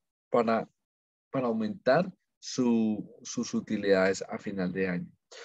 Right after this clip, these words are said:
Cosas importantes. Hay nueve centros, creo que hay nueve centros que son P tag, Procurement Technical Assistance Center en Nueva Jersey, Nueva Jersey. Ustedes van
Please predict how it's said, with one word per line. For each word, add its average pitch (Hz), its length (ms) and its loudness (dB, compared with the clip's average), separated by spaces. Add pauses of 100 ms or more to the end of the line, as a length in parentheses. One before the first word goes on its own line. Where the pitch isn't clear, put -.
(220)
Cosas 175 320 6
importantes. 160 720 2 (100)
Hay 123 360 4
nueve 135 560 6
centros, 156 560 0
creo 110 200 2
que 123 120 2
hay 113 160 2
nueve 120 320 4
centros 139 500 -4
que 117 100 -4
son 104 280 -6
P 143 220 0
tag, 143 300 -2 (480)
Procurement 139 600 6
Technical 135 480 2
Assistance 120 420 -4
Center 143 540 2
en 120 160 0
Nueva 104 260 4
Jersey, 104 480 -2
Nueva 107 320 -2
Jersey. 175 420 -2 (380)
Ustedes 151 500 6
van 170 380 4